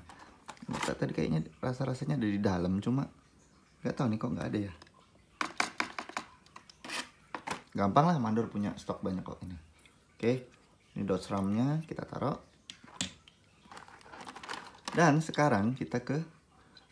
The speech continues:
Plymouth Cuda three forty. Build quality-nya ini Mandor sekilas lihat oke banget. Warnanya oranye, ada spoiler.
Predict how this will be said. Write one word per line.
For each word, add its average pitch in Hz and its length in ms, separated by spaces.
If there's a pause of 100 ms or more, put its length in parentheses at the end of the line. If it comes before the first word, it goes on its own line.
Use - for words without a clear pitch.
(220)
Plymouth 110 640 (400)
Cuda 110 540 (1120)
three 127 320 (160)
forty. - 640 (640)
Build 117 380
quality-nya 117 800
ini 104 320
Mandor 95 640
sekilas 98 640
lihat 98 300 (400)
oke 104 420
banget. 92 300 (1000)
Warnanya 92 560
oranye, 92 760
ada 92 260
spoiler. 95 640